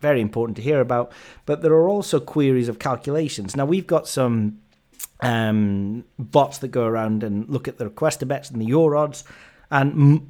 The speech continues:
m-, the overwhelming ninety-nine point five percent of them are negative E V.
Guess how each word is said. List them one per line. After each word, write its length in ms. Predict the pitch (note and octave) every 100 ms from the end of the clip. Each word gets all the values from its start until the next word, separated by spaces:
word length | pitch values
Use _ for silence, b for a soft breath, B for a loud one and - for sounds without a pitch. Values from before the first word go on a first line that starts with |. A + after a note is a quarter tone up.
| -
m-, 220 | G#3 D#3+ -
the 180 | D3
overwhelming 680 | F#3+ G3+ F#3+ E3 E3 D#3 C#3+
ninety-nine 520 | C3+ C3+ C3+ B2+ B2 A#2
point 280 | A#2 B2 - -
five 320 | B2 A#2 G#2
percent 320 | - A#2+ G#2+
of 80 | G#2
them 140 | G#2
are 40 | G2+
negative 440 | G2+ F#2+ F#2+ F#2+
E 140 | F#2 F2+
V. 240 | D2+ -